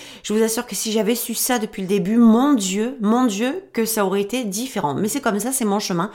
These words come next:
Par contre, je vous le donne pour que vous puissiez, euh, ben, peut-être, euh,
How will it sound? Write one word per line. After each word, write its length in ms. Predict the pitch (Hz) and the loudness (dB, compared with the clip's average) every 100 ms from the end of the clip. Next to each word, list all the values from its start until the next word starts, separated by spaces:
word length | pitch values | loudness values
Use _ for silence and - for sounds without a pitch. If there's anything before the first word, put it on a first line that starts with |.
| - - - - | -14 -20 -2 0
Par 100 | - | 2
contre, 300 | 254 302 - - - | 0 -2 -8 -20 -14
je 100 | - | -4
vous 140 | 220 262 | -2 2
le 60 | |
donne 280 | 185 196 262 - - | 4 2 0 -6 -20
pour 100 | - | -8
que 80 | 202 | -4
vous 160 | 196 | -4
puissiez, 540 | 214 262 - 240 262 - 185 | -4 -6 -4 -2 -2 -4 -8
euh, 80 | |
ben, 420 | 160 165 151 139 - | -6 -4 -4 -6 -10
peut-être, 320 | 196 208 220 208 | -6 -6 -4 -2
euh, 220 | 180 | -2